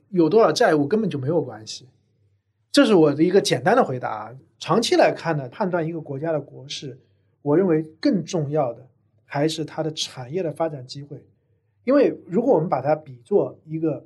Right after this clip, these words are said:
病的话，比如说大规模的资产、广谱的资产价格下降算一个病，或者说简单说就是房地产大幅调整算一个病的话，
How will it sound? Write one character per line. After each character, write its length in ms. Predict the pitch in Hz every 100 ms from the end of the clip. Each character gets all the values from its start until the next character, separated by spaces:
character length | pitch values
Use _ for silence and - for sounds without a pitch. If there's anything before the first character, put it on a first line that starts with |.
| _
病 200 | - 226
的 60 | 139
话， 240 | - 117 -
比 80 |
如 140 | 135 165
说 240 | 202 196 - _ -
大 160 | 220
规 160 | 165 185
模 160 | 147
的 240 | 131 131 -
资 120 | - 202
产、 220 | 151 131
广 240 | - 160 247
谱 120 | 151
的 60 | 135
资 120 | -
产 140 | 160
价 120 | 147
格 100 | 127
下 180 | 139 143
降 200 | 123 131 -
算 180 | 151
一 40 | 131
个 80 | 131
病， 180 | 147 - -
或 100 | 262
者 120 | 139
说 160 | 151 135
简 180 | 127
单 120 | 131 139
说 100 | 147
就 80 | 139
是 100 | 131
房 180 | - 190
地 100 | 247
产 240 | 143 123 _ _ _
大 140 | - 170
幅 100 | 156
调 160 | 151
整 160 | 165 143 _
算 220 | - 160
一 20 |
个 80 | 147
病 220 | 160 160
的 60 | 120
话， 200 | -